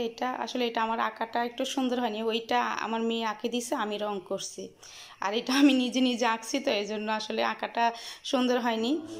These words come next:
উম, যে আঁকাটা তেমন একটা সুন্দর হয়নি, আমি তেমন একটা আঁকতে পারি না। আর ওই ফুলটা আমার মেয়ে আঁকে দিচ্ছে, ও প্রাইভেটে থেকে আসার পরে আমি বলছি, "এটা আঁকে দিতে", তো ও আঁকে দিছে।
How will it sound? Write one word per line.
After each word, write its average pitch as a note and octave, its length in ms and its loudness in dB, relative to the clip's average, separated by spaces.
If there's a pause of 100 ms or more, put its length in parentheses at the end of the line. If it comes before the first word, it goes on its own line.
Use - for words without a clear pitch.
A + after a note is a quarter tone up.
(140)
উম, G3+ 200 -2
যে F3+ 140 -2 (600)
আঁকাটা - 320 -6
তেমন G#3+ 240 -2
একটা G#3+ 160 -4
সুন্দর A3+ 300 -4
হয়নি, G#3 260 -2 (500)
আমি G#3+ 180 -4
তেমন G#3+ 220 0
একটা G#3 220 -4
আঁকতে A3 260 -8
পারি G#3+ 300 -2
না। A#3+ 140 2 (760)
আর G#3 160 -2
ওই A3 100 0
ফুলটা A#3 340 -2
আমার A3 160 0
মেয়ে A3+ 180 0
আঁকে G#3+ 240 -2
দিচ্ছে, G3 400 -6 (380)
ও - 120 -2 (300)
প্রাইভেটে A3 360 0
থেকে B3 240 -2
আসার B3 220 -2
পরে D#4 180 2
আমি G#3+ 260 0 (320)
বলছি, G#3+ 220 -4
"এটা A3+ 180 -2
আঁকে G#3 200 -4
দিতে", G#3+ 300 -6
তো C#4 180 -6
ও G3+ 60 0
আঁকে F#3+ 280 -4
দিছে। G3 340 -10